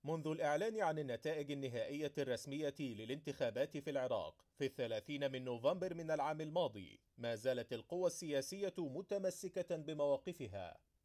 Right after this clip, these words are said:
فالتيار الصدري وحلفاؤه في إنقاذ وطن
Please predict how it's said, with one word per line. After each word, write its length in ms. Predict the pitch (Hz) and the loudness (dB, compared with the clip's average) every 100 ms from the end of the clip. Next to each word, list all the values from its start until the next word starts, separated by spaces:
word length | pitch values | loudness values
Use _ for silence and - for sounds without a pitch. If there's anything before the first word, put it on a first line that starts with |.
| _ | _
فالتيار 540 | - 151 165 147 214 214 | -2 0 2 2 0 -2
الصدري 520 | - 139 120 147 180 | 0 -2 0 -2 2
وحلفاؤه 840 | 170 - 151 135 131 113 151 151 | 2 2 2 2 2 0 0 -4
في 240 | 143 135 120 | -2 -4 -6
إنقاذ 380 | 120 143 127 135 | 4 4 6 2
وطن 480 | 156 147 107 90 | 0 0 -2 -2